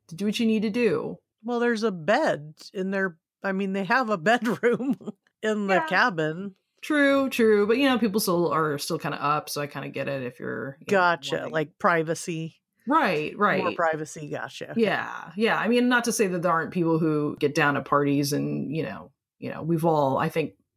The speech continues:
Speaker 1: I don't, I don't know that everyone's been there, but I think most people have been there where you've been privy to some, uh,
Speaker 2: <laughs>
Speaker 1: auditory nature
Speaker 2: Hanky
Speaker 1: making.
Speaker 2: panky, yes.
Speaker 1: Yeah,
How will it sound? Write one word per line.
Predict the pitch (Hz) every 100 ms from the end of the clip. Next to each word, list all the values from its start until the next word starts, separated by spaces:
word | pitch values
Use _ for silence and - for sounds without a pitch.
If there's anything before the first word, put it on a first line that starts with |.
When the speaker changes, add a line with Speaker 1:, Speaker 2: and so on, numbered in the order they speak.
| _
Speaker 1:
I | 180
don't, | 190 190
I | 180
don't | 185
know | 156
that | - -
everyone's | 185 208 160 151
been | 156
there, | 151 139
but | 143
I |
think | 151 156
most | 165 160
people | 165 143
have | 143
been | 147 139
there | 127
where | 123 120 110 117 156 _ _ -
you've | 160 151 143
been | 147 143 - _
privy | - 247 233 190
to | 208
some, | - 190 165 170 170 -
uh, | 147 143 139 -
Speaker 2:
<laughs> |
Speaker 1:
auditory | - 160 240 220 202 185 170 165 170 - - _ -
nature | 185 175 -
Speaker 2:
Hanky |
Speaker 1:
making. | 170 160
Speaker 2:
panky, | 160 165 165 196 180 180 196 -
yes. | 190 180
Speaker 1:
Yeah, | 170 170 160 151